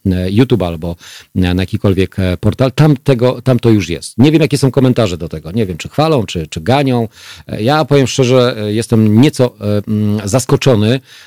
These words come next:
e, i, e, zdruzgotany umysłowo pod względem tego, że, e, w naszym kraju się takie rzeczy mogą dziać. W okresie, mm, epidemii, pandemii, mm, tego, że ludzie, mm,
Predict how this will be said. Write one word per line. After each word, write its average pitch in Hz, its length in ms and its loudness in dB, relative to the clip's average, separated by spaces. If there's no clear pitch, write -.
e, 104 320 2
i, 107 420 0
e, 101 200 -6
zdruzgotany 123 580 0
umysłowo 120 720 2
pod 104 120 -2
względem 104 320 -2
tego, 117 240 0
że, 104 300 -2
e, 104 120 -4
w 90 80 -4
naszym 117 240 -2
kraju 110 220 0
się 110 120 -4
takie 98 200 -4
rzeczy 92 200 -6
mogą 92 260 -2
dziać. 80 320 -10
W - 120 -18
okresie, 127 440 0
mm, 101 320 2
epidemii, 123 500 2
pandemii, 110 560 0
mm, 95 600 0
tego, 113 300 2
że 101 340 -4
ludzie, 101 540 0
mm, 95 180 -2